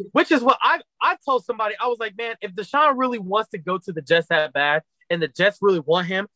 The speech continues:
then this is what you do, right? You keep Sam as your quarterback because this is his final, this is his final year. And then after that, they have to decide to pick up his fifth year option. So if they don't pick up his fifth year option, he's a free agent after this year."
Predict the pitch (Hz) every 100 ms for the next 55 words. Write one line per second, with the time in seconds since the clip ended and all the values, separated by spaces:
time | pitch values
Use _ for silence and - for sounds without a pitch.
0 | _ - 196 254 214 226 233 233 202 190
1 | 135 131 151 170 _ _ _ - 160 254
2 | 233 185 _ _ _ - 330 - - 262
3 | 247 226 185 185 214 180 139 120 - 175
4 | 185 147 226 277 247 214 196 - 208 202
5 | 175 156 - 240 262 214 - 202 190 143
6 | 185 160 139 _ _ _ 156 160 185 156
7 | 202 202 180 190 185 175 180 165 143 185
8 | 180 156 - 165 165 147 - 175 156 -
9 | 131 135 196 - 101 _ _ _ _ -
10 | 170 165 214 - 208 190 170 - 185 143
11 | 170 214 170 170 151 - 175 185 165 139
12 | 151 135 135 - 135